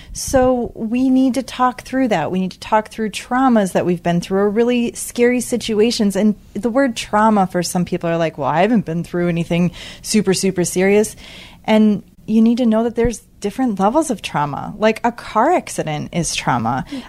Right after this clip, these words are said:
Speaker 1: Uh, parents divorcing to a degree is trauma. Losing a home is traumatic. A breakup, the number one catalyst for depressive episode in teen, teens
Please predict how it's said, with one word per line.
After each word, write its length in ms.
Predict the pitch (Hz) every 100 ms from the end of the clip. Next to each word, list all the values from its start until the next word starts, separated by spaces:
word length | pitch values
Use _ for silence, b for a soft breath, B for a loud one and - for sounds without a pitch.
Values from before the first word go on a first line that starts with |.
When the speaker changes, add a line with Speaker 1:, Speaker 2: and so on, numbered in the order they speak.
| -
Speaker 1:
Uh, 140 | 202
parents 420 | 196 - 233 285 294
divorcing 840 | 320 214 202 285 - 370 254 - - - -
to 180 | - 233
a 80 | 220
degree 480 | 185 185 165 175 156
is 260 | - 165
trauma. 500 | - 180 143 131 107 - B -
Losing 420 | 208 247 262 311
a 80 | 320
home 480 | 226 254 339 233 196
is 340 | - 180 - -
traumatic. 640 | - 196 180 165 156 - -
A 100 | 240
breakup, 720 | 220 - 226 262 277 180 147 -
the 100 | 220
number 580 | 226 226 233 277 302
one 640 | 269 196 208 208 220 247 - B
catalyst 600 | - 214 233 226 226 -
for 140 | 214
depressive 500 | 190 180 196 202 240 -
episode 420 | 185 214 - 226
in 140 | 202
teen, 580 | 202 196 196 226 277 233 -
teens 500 | - 214 214 254 294